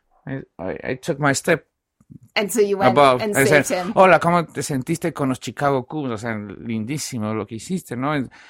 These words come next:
Speaker 2: So
Speaker 1: and,
Speaker 2: you
Speaker 1: and
Speaker 2: asked
Speaker 1: I,
Speaker 2: about
Speaker 1: I, I
Speaker 2: the
Speaker 1: asked
Speaker 2: time
Speaker 1: about
Speaker 2: with
Speaker 1: the
Speaker 2: the
Speaker 1: Chicago
Speaker 2: Cubs.
Speaker 1: Cubs and
Speaker 2: Yeah.
Speaker 1: all that. And he said, "Yeah, that was amazing. That was great. That was, that was
Speaker 2: Wow.
Speaker 1: fantastic. You know, something experience, feel all the city going with us and all that." And Gleyber Torres, he,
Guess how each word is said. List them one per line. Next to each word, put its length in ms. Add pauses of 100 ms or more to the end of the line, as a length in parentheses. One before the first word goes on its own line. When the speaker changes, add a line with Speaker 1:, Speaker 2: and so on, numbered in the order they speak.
(160)
Speaker 2:
So 80
Speaker 1:
and, 100
Speaker 2:
you 60
Speaker 1:
and 80
Speaker 2:
asked 380
Speaker 1:
I, 80
Speaker 2:
about 140
Speaker 1:
I, 80
I 40
Speaker 2:
the 100
Speaker 1:
asked 80
Speaker 2:
time 80
Speaker 1:
about 160
Speaker 2:
with 140
Speaker 1:
the 80
Speaker 2:
the 60
Speaker 1:
Chicago 240
Speaker 2:
Cubs. 100
Speaker 1:
Cubs 340
and 120
Speaker 2:
Yeah. 100
Speaker 1:
all 80
that. 160
And 20
he 80
said, 160
"Yeah, 380
that 100
was 160
amazing. 580
That 120
was 100
great. 460
That 160
was, 420 (880)
that 80
was 80
Speaker 2:
Wow. 120
Speaker 1:
fantastic. 680
You 80
know, 120
something 360
experience, 500
feel 240
all 140
the 80
city 400
going 420
with 220
us 140
and 100
all 160
that." 240 (300)
And 400
Gleyber 320
Torres, 500 (160)
he, 880